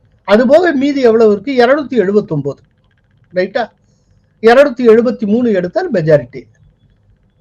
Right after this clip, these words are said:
அப்படின்னா அதுபோக மீதி அப்படிங்கிறது யாரு? பி ஜே பி, பி ஜே பி கூட்டணி தான். So, இப்பவே என் டி ஏவுக்கு மெஜாரிட்டி வந்தாச்சு. ரொம்ப சிம்பிள் கால்குலேஷன். அதைத்தான் அமித்ஷா சொல்லி இருக்கிறார்.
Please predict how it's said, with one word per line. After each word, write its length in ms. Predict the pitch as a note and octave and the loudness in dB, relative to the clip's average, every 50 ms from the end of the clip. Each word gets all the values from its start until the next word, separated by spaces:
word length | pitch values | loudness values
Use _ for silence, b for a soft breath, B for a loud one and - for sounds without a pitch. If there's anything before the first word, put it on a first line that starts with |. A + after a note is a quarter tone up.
| - B3 | -8 -6
அப்படின்னா 160 | B3 D#4 F4+ | -2 2 4
அதுபோக 680 | F4 C#4 G#3 A3+ C4+ D4 F4+ E4+ F#4 F4+ F4 - F4 F#4 | 4 4 4 4 2 2 2 0 0 -2 0 0 -2 -2
மீதி 420 | D#4+ B3 C#4+ D4+ D#4 D4 D4+ D4+ | 0 0 0 0 -2 -2 0 0
அப்படிங்கிறது 460 | C#4+ A#3 G3+ G#3 B3+ B3 A#3+ A#3 A3 | 0 0 0 -4 -4 -2 -2 -2 0
யாரு? 400 | G#3 G#3 G3 F#3+ F3+ F3+ F#3 G3 _ _ _ _ _ _ _ _ _ _ - G3+ | 0 0 0 0 0 -4 -6 -10 _ _ _ _ _ _ _ _ _ _ -4 -2
பி 160 | C#4+ D4+ C4+ | 0 0 2
ஜே 120 | C4 A#3+ | 2 2
பி, 180 | G#3+ D#4 D#4+ D#4 | 2 0 -4 -4
பி 140 | C#4+ C4+ B3 | -4 -6 -4
ஜே 140 | B3 B3 | -4 -4
பி 140 | A#3 B3 A3+ | -4 -6 -8
கூட்டணி 380 | G#3+ - A3+ G#3+ G#3 F#3 D#3+ C#3+ | -8 -8 -10 -8 -8 -8 -8 -8
தான். 220 | - - - - _ _ _ _ _ _ _ _ _ _ _ _ _ _ | -10 -10 -14 -14 _ _ _ _ _ _ _ _ _ _ _ _ _ _
So, 160 | - D#4+ D#4+ | 0 2 2
இப்பவே 580 | C#4 G3+ F#3 E3 - A#3 B3 D#4 F#4 F#4+ E4+ C#4 | 2 2 -4 -4 2 2 2 2 2 -2 -2 -2
என் 140 | B3+ B3 | -2 -2
டி 140 | B3 C#4 C4 | -2 0 2
ஏவுக்கு 200 | A3+ A#3 A3 G4 G#4 G4+ | 2 2 2 0 -4 -4
மெஜாரிட்டி 420 | F#4+ D4 C#4 D4 C#4+ B3+ G#3+ A#3 | -4 0 2 2 2 0 -2 -6
வந்தாச்சு. 520 | A3+ G3 F3+ E3+ F3 D#3 D3+ - - - _ _ _ _ _ _ _ _ _ _ _ _ _ _ _ _ _ _ _ _ _ _ _ _ _ _ _ | -6 -6 -4 -4 -6 -6 -6 -10 -18 -20 _ _ _ _ _ _ _ _ _ _ _ _ _ _ _ _ _ _ _ _ _ _ _ _ _ _ _
ரொம்ப 320 | - B2+ D#3 A3 C#4 C#4+ D4 - | -12 -6 -2 0 0 0 -2 -4
சிம்பிள் 280 | A#3 A#3+ - C#4+ C4+ - | -6 -6 -6 -6 -4 0
கால்குலேஷன். 560 | A#3 G#3+ G3 F#3 - G3 F3+ - - F4 - F4+ | 2 2 0 0 -8 -12 -12 -12 -14 -18 -14 -8
அதைத்தான் 640 | D4+ B3+ B3 C#4 C4+ - - F#4+ F#4 C4+ A3 A3+ | -4 0 2 2 2 0 -2 -4 -2 0 0 0
அமித்ஷா 220 | A#3 G#3+ - A#3 | -2 -6 -8 -10
சொல்லி 300 | C4 - - F3+ D#3+ D3 | -10 -10 -10 -10 -6 -6
இருக்கிறார். 460 | C#3+ C3+ B2+ A#2 - A#2 - - _ | -6 -6 -8 -12 -16 -20 -20 -20 _